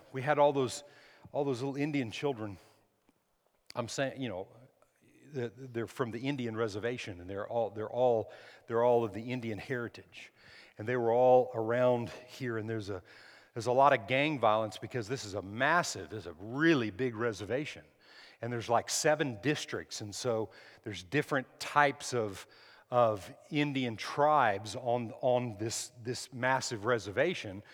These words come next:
because of these sections. And so they have gang violence and wars and things against each other. And, you know, it's been, it's been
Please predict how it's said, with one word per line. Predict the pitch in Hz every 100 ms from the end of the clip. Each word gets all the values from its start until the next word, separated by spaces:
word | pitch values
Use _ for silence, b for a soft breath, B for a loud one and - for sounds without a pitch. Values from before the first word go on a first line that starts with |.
| B B
because | - - 135
of | 110
these | 104 101
sections. | 170 170 - 113
And | 101
so | - 131
they | 123
have | 123 95
gang | 95 131 135 113
violence | 120 120 123 120
and | 110 101
wars | 110 123 127 120
and | 120 101
things | 127 107
against | 101 120 120 -
each | 113
other. | 127 117 120
And, | 113 90 B B B B
you | 175
know, |
it's | 127
been, | - 143 117 B B B B
it's | 123
been | 123 139 131 113